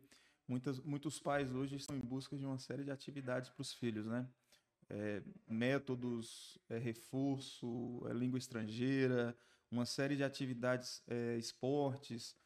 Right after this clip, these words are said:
pra preencher o tempo dos filhos, mais escolas, escolas em tempo integral. Os filhos hoje, eles estão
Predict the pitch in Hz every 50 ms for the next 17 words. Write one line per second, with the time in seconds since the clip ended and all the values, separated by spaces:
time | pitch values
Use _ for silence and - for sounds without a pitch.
0 | _ _ _ - 127 120 - 135 143 143 131 - - - 151 156 147 - - 135
1 | 131 131 127 131 123 123 113 - - - 147 156 135 120 117 117 123 135 139 143
2 | 131 120 - - - 123 131 147 151 127 117 117 117 - - 135 135 139 131 131
3 | 127 123 127 127 - 135 127 117 - 147 117 123 131 135 135 127 - - - 139
4 | 139 139 139 131 135 135 131 131 139 135 131 131 127 - - 139 143 147 143